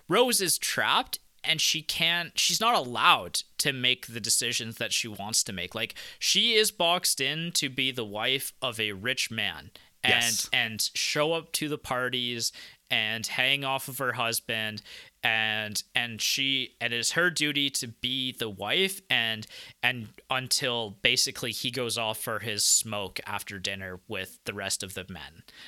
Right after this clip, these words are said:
Speaker 2: The movie does such a good job of showing that Rose is actually extremely intelligent.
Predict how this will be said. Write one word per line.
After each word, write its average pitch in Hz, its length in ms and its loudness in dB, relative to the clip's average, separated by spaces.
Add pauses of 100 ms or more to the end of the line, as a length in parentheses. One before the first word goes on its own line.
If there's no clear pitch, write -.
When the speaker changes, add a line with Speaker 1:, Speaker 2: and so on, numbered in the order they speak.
(160)
Speaker 2:
The 135 120 0
movie 165 340 4
does 143 240 6
such - 240 2
a 135 60 0
good 127 160 2
job 117 180 4
of 110 100 0
showing 113 280 2
that 101 100 0
Rose 110 240 2
is 143 100 0
actually 117 560 2
extremely 143 960 4
intelligent. 98 840 -2